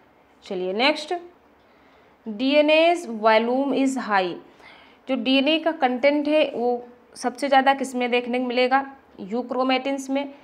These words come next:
heterochromatids में या फिर माइटोकॉन्ड्रिया में या फिर न्यूक्लियोलस में। करेक्ट आंसर ऑप्शन नंबर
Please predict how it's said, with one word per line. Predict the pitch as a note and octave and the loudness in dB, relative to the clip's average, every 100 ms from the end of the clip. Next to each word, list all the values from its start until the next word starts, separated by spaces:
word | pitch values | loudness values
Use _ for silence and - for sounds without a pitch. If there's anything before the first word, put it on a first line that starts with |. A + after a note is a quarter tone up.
| - _ - | -20 _ -6
heterochromatids | C4 C4 B3+ D4+ D#4 D4 C#4 C4+ C#4 C#4 C#4 | -6 -6 0 0 2 2 2 0 -2 -6 -4
में | C#4 C#4 - _ _ _ _ - - - - _ _ - | -4 -4 -10 _ _ _ _ -20 -20 -20 -20 _ _ 0
या | G#3+ | 0
फिर | - A#3 A#3 A3+ | 4 2 2 -2
माइटोकॉन्ड्रिया | G#3+ G3+ G3+ C4 C4+ C4 B3+ A#3 B3+ | 0 0 2 0 2 2 0 2 2
में | B3+ B3+ C4 - | 2 0 -6 -4
या | G#3 | -4
फिर | G#3 C#4 D#4 - _ | -2 -6 -6 -10 _
न्यूक्लियोलस | A3+ A#3 A#3 A3+ G#3 A3+ G#3+ G3 - | 0 0 0 -2 2 2 2 -4 -8
में। | F3+ D#3 - _ _ _ _ _ - - _ _ _ _ - _ _ _ - - _ | -10 -12 -20 _ _ _ _ _ -20 -20 _ _ _ _ -20 _ _ _ -20 -20 _
करेक्ट | B3+ C#4+ D#4 | 0 2 2
आंसर | D#4 C#4+ D#4+ | 2 2 2
ऑप्शन | - A#3+ - C4+ | 2 0 0 2
नंबर | B3+ A3+ C4 | 2 2 2